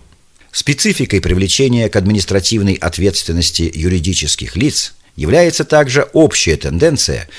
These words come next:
рассматривать последствия нарушения административного закона со стороны юридического лица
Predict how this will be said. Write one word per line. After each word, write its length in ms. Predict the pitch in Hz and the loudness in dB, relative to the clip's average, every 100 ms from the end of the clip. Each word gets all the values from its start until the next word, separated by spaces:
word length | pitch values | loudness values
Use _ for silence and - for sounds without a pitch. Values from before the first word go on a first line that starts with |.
| - - | -16 -4
рассматривать 800 | 104 - 160 185 156 156 - - | -2 0 0 2 4 2 2 0
последствия 680 | 131 - 131 123 - 90 82 | -2 2 4 4 2 0 0
нарушения 680 | 82 87 107 101 90 87 - | 0 2 2 4 4 0 -2
административного 880 | 85 104 101 - 107 - 98 85 78 | -2 0 0 0 0 0 0 0 0
закона 500 | 87 95 101 90 - | 0 2 2 2 0
со 120 | 107 | -2
стороны 360 | - 104 104 110 | 0 2 2 2
юридического 760 | 90 101 98 98 80 76 73 | 2 0 0 0 -2 -4 -4
лица 440 | 67 65 - 165 | -6 -2 0 0